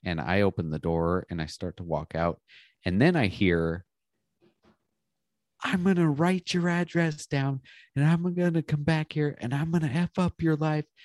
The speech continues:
because you didn't come out to help me." And I look and I see this lady is at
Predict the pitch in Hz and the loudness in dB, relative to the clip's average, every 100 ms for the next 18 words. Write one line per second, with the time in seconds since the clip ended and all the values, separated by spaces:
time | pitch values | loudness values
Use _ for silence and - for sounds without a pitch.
0 | _ _ - 139 135 123 208 220 196 180 | _ _ -4 0 0 4 4 6 4 4
1 | 190 175 165 - 120 117 143 117 85 - | 2 4 0 0 0 2 2 0 -4 -6
2 | - 95 82 80 139 151 - - - 85 | -4 0 0 0 0 0 -4 -10 -6 -6
3 | 85 - - 160 127 101 - 110 123 131 | -8 -10 -6 -2 0 -2 -6 0 2 4
4 | 92 80 - 101 | 2 0 -2 -4